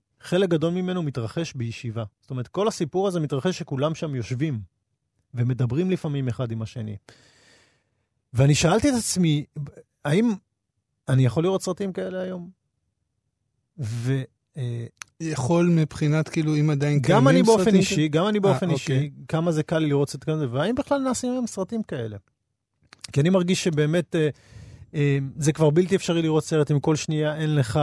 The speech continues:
Speaker 1: משהו שמעורר אותך ב-, באופן אמוציונלי או באופן, אה, אה, של חוש-, של חושים מאוד מאוד מאוד חזק.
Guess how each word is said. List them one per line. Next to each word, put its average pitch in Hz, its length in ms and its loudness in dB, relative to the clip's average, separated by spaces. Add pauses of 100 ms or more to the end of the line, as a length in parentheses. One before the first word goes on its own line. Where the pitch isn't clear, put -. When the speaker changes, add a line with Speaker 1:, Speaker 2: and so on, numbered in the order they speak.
Speaker 1:
משהו 147 440 2
שמעורר 139 640 0
אותך 160 360 -2 (360)
ב-, 123 380 -4
באופן 139 760 -4
אמוציונלי 147 880 0
או 147 100 2
באופן, 147 580 0
אה, 139 180 -2 (480)
אה, 135 120 -6
של 131 220 -2
חוש-, - 500 -6 (120)
של 139 220 -2
חושים 139 680 -2
מאוד 151 360 -4
מאוד 151 160 0
מאוד 139 220 -2
חזק. 107 420 -8